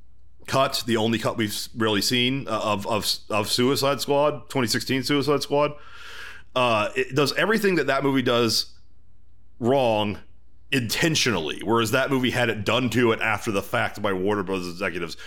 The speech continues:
Birds of Prey runs headlong into it. This movie does everything that they were trying to do to make, uh, S-, Suicide Squad, the studio, and Trailer Park were trying to do to make it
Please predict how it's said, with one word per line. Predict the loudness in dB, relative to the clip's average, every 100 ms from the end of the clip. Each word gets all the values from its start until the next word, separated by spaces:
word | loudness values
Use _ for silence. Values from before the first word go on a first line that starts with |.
| -6
Birds | -2 0
of | 0
Prey | 0 0
runs | 0 0 -2
headlong | -2 -2 -2 -4
into | -6 -8
it. | -10 -14 -16 -14
This | -4 2 2 2
movie | 2 2 2 0 -2
does | -2 0 2 0
everything | 0 0 2 2 2 -2 -6 -14 -14 -4
that | -2 2
they | 2
were | 2
trying | 0 0 2 4 4 2 0
to | -2
do | -2 0 0 4 4 4 0 -4 -16 -14 -4
to | 0
make, | 0 -2 -6 -12 -16 -16 -16 -4
uh, | 0 2 2 0 -2 -4 -10 -16 -16
S-, | -6 -6 -4 -6 -8 -10
Suicide | -2 2 2 2 0
Squad, | 0 0 0 0
the | -2
studio, | 0 2 2 2
and | 0 -2 -4 -6 -10 -14 -16 -16 -16 -4
Trailer | -2 0 0
Park | 0 -2 -2
were | -2
trying | 0 0
to |
do | 0 0
to |
make | 0 0 -2
it | -4